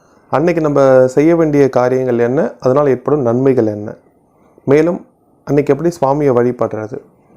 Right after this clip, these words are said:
மேலும் பீஷ்மாஷ்டமி அப்படின்னா என்ன, இப்படிப்பட்ட விளக்கங்களை இந்த பதிவில் நீங்க தெரிஞ்சுக்க போறீங்க. So, கண்டிப்பா உங்க நேரத்தை பயன்படுத்தி கண்டிப்பா இந்த பதிவை பாருங்க,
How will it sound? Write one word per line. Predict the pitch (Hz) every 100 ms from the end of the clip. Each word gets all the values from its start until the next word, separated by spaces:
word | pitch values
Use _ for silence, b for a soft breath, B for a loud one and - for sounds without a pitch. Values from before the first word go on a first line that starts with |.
| -
மேலும் | 135 151 165 131
பீஷ்மாஷ்டமி | 190 - 180 160 - 131 123 -
அப்படின்னா | - 113 113 113
என்ன, | 110 113 -
இப்படிப்பட்ட | 127 127 123 123 135 127 123 117 113 - b b b
விளக்கங்களை | - 156 170 151 143 165
இந்த | 131
பதிவில் | 127 127 143
நீங்க | 131 113 110
தெரிஞ்சுக்க | 120 131 131 113
போறீங்க. | 110 113 160 b b b b
So, | -
கண்டிப்பா | 135 143 165 160 170 151 117 113
உங்க | 117
நேரத்தை | 123 135 139 127
பயன்படுத்தி | 123 123 123 120 117 214 -
கண்டிப்பா | 127 123 127 127
இந்த | 113 113 113
பதிவை | 120 120 135
பாருங்க, | 127 110 120 196